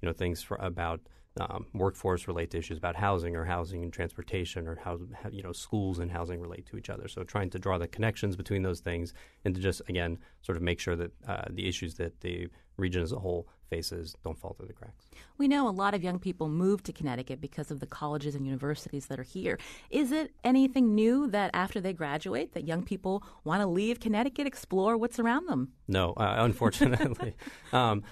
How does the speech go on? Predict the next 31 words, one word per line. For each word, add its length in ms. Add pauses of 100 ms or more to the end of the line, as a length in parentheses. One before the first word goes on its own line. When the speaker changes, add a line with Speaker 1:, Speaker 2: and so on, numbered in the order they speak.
Speaker 1:
so, 180
I 120
mean, 80
that's 180
what, 220
one 160
of 40
the 60
great 220
assets 460
of, 460
you 120
know, 100
Connecticut, 480
New 140
England, 380
Hartford 260
region 360
is 140
really 140
having 240
a 40
lot 280
of 260
high 140
quality, 560 (260)
um, 260
institutes 400
of 80
higher 240
education, 580